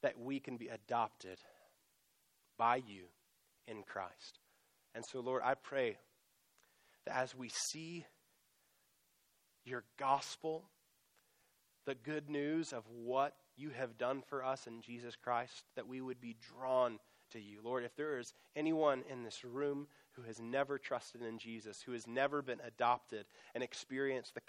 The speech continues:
covering of their sin and shame, experienced forgiveness of sin and life everlasting, I pray that they would trust in you today,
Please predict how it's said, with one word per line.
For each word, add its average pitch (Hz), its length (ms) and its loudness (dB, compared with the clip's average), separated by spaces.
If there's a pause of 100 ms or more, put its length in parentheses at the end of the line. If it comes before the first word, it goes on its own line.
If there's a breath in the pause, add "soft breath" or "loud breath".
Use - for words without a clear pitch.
(140)
covering 135 480 4 (220 loud breath)
of 123 120 0
their 123 120 4
sin 123 260 -4
and 117 140 -6
shame, 117 340 -2
experienced 139 720 -2 (1000 loud breath)
forgiveness 151 720 0 (160 loud breath)
of 127 160 2
sin 120 440 0
and 127 140 -4 (360 loud breath)
life 143 460 6
everlasting, 117 640 -2
I 120 100 -2 (180)
pray 143 260 0
that 113 140 -8 (120)
they 135 240 -6
would 113 180 -10
trust - 480 -6
in 110 320 -12
you 120 320 -8
today, 104 460 -14